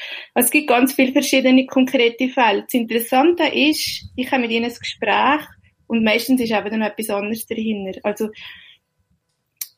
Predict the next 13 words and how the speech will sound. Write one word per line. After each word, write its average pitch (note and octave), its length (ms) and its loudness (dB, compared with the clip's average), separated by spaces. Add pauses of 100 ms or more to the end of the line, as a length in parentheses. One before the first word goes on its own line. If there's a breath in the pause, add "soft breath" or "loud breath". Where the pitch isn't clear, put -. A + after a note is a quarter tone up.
(100)
und A#3 340 0
das B3+ 180 6
ist D4+ 220 4
dann B3+ 100 4
da, A3+ 300 4
wo A3+ 80 0
ich B3 240 0
eben A3+ 240 -2
nachher A3 260 -2
auch A3+ 140 -8
weiterhelfen G#3+ 840 -6
kann, G#3 140 -4
weil A3+ 180 2